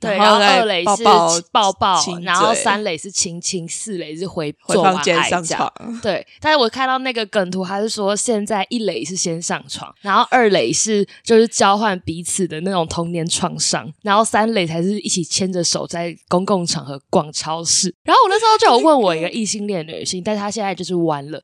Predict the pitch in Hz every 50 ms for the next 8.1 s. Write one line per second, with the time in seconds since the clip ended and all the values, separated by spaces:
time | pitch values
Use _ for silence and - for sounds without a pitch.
0 | _ _ - 208 208 240 247 233 196 202 226 226 226 220 220 214 220 - - 214
1 | 208 220 226 214 - 226 233 196 233 226 233 240 - - 277 233 240 208 190 185
2 | - - - 208 185 180 190 202 214 208 175 - - 240 220 269 240 - - 269
3 | - - 226 233 233 - 196 160 - - 226 208 196 - - - 170 156 175 196
4 | 180 - - - - - - - _ _ - - 466 508 494 - 440 415 427 415
5 | - _ _ - 440 415 403 392 392 359 262 196 185 - - - 226 226 214 226
6 | 226 - - 233 208 208 202 190 208 254 254 247 233 247 240 - _ _ - 226
7 | 214 208 208 - - 240 190 165 156 - - - - 151 - - - - 160 123
8 | -